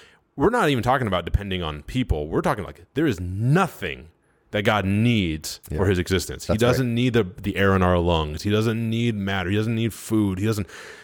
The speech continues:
Speaker 1: there is nothing here. So that's, we're, this is a whole other level
Speaker 2: Yeah.
Speaker 1: of independence here.
Speaker 2: Which is interesting. You apply that, right? When someone says, "I'm an independent person," there, there is a,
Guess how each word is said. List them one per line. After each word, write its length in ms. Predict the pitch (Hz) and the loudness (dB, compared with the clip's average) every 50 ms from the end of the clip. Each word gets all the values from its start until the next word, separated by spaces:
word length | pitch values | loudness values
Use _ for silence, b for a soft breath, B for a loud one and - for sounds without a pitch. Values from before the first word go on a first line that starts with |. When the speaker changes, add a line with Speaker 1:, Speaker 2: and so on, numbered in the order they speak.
| B B B - | B B B -10
Speaker 1:
there 200 | - 107 123 127 | -2 0 2 2
is 120 | 113 95 95 | 2 0 0
nothing 800 | 98 101 107 113 120 123 127 110 90 - - 98 78 65 64 69 82 | 0 0 2 4 4 4 4 2 0 -4 -6 -6 -6 -6 -8 -12 -8
here. 180 | 101 98 87 80 | -6 -4 -4 -4
So 140 | - - 120 | -4 0 0
that's, 200 | 143 143 - - | 0 0 0 -4
we're, 280 | 120 131 190 185 - - _ _ _ _ _ - | -2 -2 -2 -2 -4 -8 _ _ _ _ _ -8
this 80 | 147 | -2
is 60 | 151 | -2
a 40 | 127 | 0
whole 160 | - 135 151 135 | 2 4 2 2
other 120 | 113 98 | 2 0
level 400 | 87 87 85 73 64 - - - _ - | 0 -2 -4 -4 -6 -14 -18 -20 _ -6
Speaker 2:
Yeah. 220 | - 95 95 90 | -2 0 0 0
Speaker 1:
of 100 | 85 - - - - | 0 -2 -6 -6 -6
independence 500 | 117 110 95 - - 87 78 73 - - | -4 -4 -2 -2 -2 -2 -4 -8 -10 -10
here. 140 | - 67 - - - B B B B B | -10 -10 -12 -12 -16 B B B B B
Speaker 2:
Which 120 | 160 151 | 0 0
is 80 | 170 180 | 2 2
interesting. 340 | 208 220 208 170 135 127 | 2 2 2 2 2 4
You 100 | 123 131 | 4 4
apply 220 | 127 - 170 - 160 | 4 2 2 2 4
that, 160 | 120 98 76 | 4 2 2
right? 240 | 92 101 120 120 - | 2 0 0 0 -2
When 120 | 123 117 117 | -4 -4 -2
someone 200 | - 143 135 120 | -2 -2 -2 0
says, 220 | - 147 135 120 | 0 0 2 2
"I'm 160 | 117 113 107 | 2 2 2
an 80 | 98 98 | 0 0
independent 480 | 82 110 113 110 - - 110 98 87 | 0 -2 -2 0 0 0 -2 -2 -2
person," 360 | - 123 135 131 - 98 90 90 | 0 0 0 0 0 -2 -2 0
there, 160 | 95 104 - - | 0 -2 0 0
there 160 | 101 110 123 | 2 2 2
is 120 | 127 110 | 4 4
a, 240 | 107 104 98 90 80 | 2 2 2 0 -2